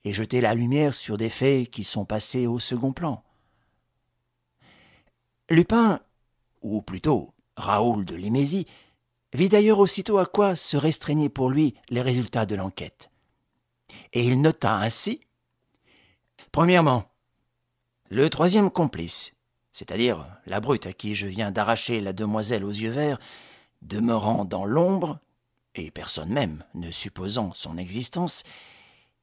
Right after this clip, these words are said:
il advient que, aux yeux de la police, c'est le voyageur inconnu, c'est-à-dire moi, qui suis l'instigateur de l'affaire.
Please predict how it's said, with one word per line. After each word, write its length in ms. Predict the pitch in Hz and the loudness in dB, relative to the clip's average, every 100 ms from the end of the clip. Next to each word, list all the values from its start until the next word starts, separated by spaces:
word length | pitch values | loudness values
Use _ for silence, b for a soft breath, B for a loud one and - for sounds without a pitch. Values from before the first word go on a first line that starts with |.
| _ _ _ | _ _ _
il 160 | - 117 | -6 -2
advient 360 | 143 156 208 196 | 0 4 4 2
que, 220 | - 131 - | -4 -6 -4
aux 160 | 101 | -4
yeux 300 | 104 110 110 | -4 -4 -6
de 120 | 85 | -6
la 120 | 90 98 | -6 -6
police, 640 | - 170 196 - - - _ _ _ _ _ _ | -4 -2 -2 -2 -6 -10 _ _ _ _ _ _
c'est 300 | - - 113 | -8 -4 -2
le 80 | 120 | 0
voyageur 500 | 131 160 180 220 190 | 2 2 2 2 0
inconnu, 520 | 190 208 196 240 - _ _ _ _ | 0 0 2 0 -4 _ _ _ _
c'est-à-dire 600 | - - 76 101 90 - - _ - | -12 -12 -10 -8 -8 -10 -18 _ 0
moi, 280 | 170 - _ B B B B - | 0 0 _ B B B B -16
qui 100 | 80 | -10
suis 280 | - 117 113 | -6 -6 -6
l'instigateur 680 | 90 - 113 123 131 151 | -6 -6 -6 -4 -2 -2
de 80 | 127 | 0
l'affaire. 540 | 139 147 117 69 - | -2 -4 -6 -8 -12